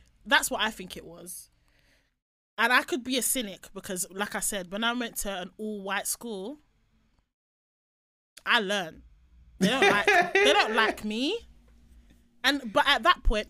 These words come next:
Speaker 1: it's not cool to be me because I'm the only one.
Speaker 2: Mm, mm, mm.
Speaker 1: It wasn't cool.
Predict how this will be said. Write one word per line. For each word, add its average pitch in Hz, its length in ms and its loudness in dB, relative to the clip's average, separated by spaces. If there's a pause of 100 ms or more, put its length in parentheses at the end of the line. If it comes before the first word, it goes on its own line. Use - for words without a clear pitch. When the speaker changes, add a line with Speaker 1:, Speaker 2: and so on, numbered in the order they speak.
Speaker 1:
it's - 140 -4
not - 140 -2
cool 349 220 0
to 233 120 -6
be 190 140 -12
me 170 260 -14
because 185 160 -10
I'm 254 100 -2
the 247 80 2
only 226 180 0
one. 196 360 -4 (400)
Speaker 2:
Mm, 143 220 4
mm, 123 360 0
mm. 98 80 -4 (1600)
Speaker 1:
It 202 40 -8
wasn't 240 240 -2
cool. 220 360 -6